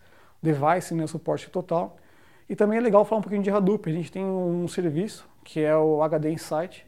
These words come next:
que é uma implementação do Hadoop como serviço. Então, o Hadoop, a implementação do Hadoop por si só, ela é um pouco custosa, porque eu tenho que levantar, né, uma máquina master com seus nós,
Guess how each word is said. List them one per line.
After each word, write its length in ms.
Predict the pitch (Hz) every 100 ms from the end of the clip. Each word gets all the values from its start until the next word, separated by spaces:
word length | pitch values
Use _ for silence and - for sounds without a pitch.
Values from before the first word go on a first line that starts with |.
| -
que 60 | 170
é 40 |
uma 100 | 180
implementação 580 | 180 190 190 190 170 196
do 80 | 190
Hadoop 460 | 175 160 214 -
como 260 | 226 208 208
serviço. 460 | 240 175 156 - - - _ - _ _
Então, 140 | - 175
o 60 | 170
Hadoop, 380 | 180 202 208 202
a 100 | 180
implementação 500 | 180 185 196 185 202
do 60 |
Hadoop 260 | 196 190 -
por 180 | - 190
si 140 | 202
só, 360 | 185 - 175 - - - - _ _ -
ela 520 | 160 170 170 160 147
é 140 | 151
um 120 | 190 185
pouco 300 | 180 175 175
custosa, 580 | 196 - - 180 196
porque 120 | 185 175
eu 40 |
tenho 120 | 175
que 80 | 165
levantar, 540 | 165 165 165 170 165 165
né, 100 | 165
uma 380 | 160 160 156
máquina 360 | 156 156 156 160
master 520 | 143 156 175 165 160
com 120 | -
seus 280 | 160 165 151
nós, 420 | 151 147 196 -